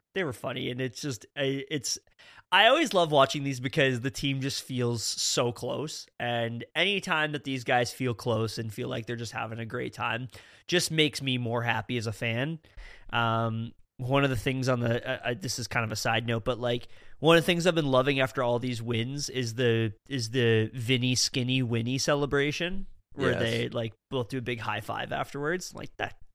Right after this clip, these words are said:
Speaker 1: just dudes rock. That's just
Speaker 2: Yeah,
Speaker 1: an
Speaker 2: dude.
Speaker 1: ultimate dudes rock moment.
Speaker 2: It certainly, certainly is. And a special shout out, uh, Ben Scrivens and Jeff Delorier were involved in this Oilers, um,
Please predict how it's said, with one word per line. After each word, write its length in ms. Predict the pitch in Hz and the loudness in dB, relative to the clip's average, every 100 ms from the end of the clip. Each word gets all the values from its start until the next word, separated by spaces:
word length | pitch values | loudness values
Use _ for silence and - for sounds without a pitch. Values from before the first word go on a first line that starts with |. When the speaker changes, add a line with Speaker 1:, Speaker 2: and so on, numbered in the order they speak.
| - | -12
Speaker 1:
just 340 | - 208 - 120 | -6 -4 -4 0
dudes 300 | 160 196 123 | 2 2 -2
rock. 440 | 127 107 110 - - - - - - | -4 -4 -8 -14 -20 -18 -16 -8 -2
That's 140 | 160 | 0
just 120 | 185 208 | 2 2
Speaker 2:
Yeah, 20 | |
Speaker 1:
an 60 | - | 2
Speaker 2:
dude. 80 | |
Speaker 1:
ultimate 340 | 143 139 147 123 | 0 0 -4 -4
dudes 260 | 123 113 117 | -6 -6 -6
rock 260 | 113 117 | -8 -8
moment. 380 | - 131 135 - - - - _ - | -12 -12 -12 -14 -18 -18 -18 _ -20
Speaker 2:
It 80 | 110 | -12
certainly, 460 | - 101 - 85 | -2 -2 -2 -8
certainly 480 | 73 - 95 85 78 | -4 2 2 0 -8
is. 280 | 65 60 - _ _ - - | -8 -10 -12 _ _ -14 -2
And 320 | 87 87 87 | 2 2 0
a 100 | - | -4
special 400 | - - 113 117 | -2 4 6 6
shout 340 | 107 110 101 101 | 4 6 8 8
out, 240 | 101 95 - - | 6 4 -2 0
uh, 160 | 90 | 0
Ben 260 | 87 101 101 | 2 2 2
Scrivens 720 | - - 95 98 101 95 92 | -2 2 4 4 0 -4 -6
and 300 | - 90 87 87 | -2 -2 -2 -4
Jeff 320 | 92 95 - | 0 0 0
Delorier 760 | 98 82 85 90 95 92 92 | 0 4 4 4 4 4 4
were 320 | 87 87 87 60 | 2 2 0 0
involved 560 | 92 82 85 92 95 | -4 2 4 4 2
in 140 | 95 90 | -2 -2
this 320 | 87 - - 92 | -4 -6 -10 0
Oilers, 540 | 95 92 92 90 - - - - - _ - | 2 4 2 0 -6 -10 -20 -20 -20 _ -4
um, 380 | 87 85 82 | -2 0 -2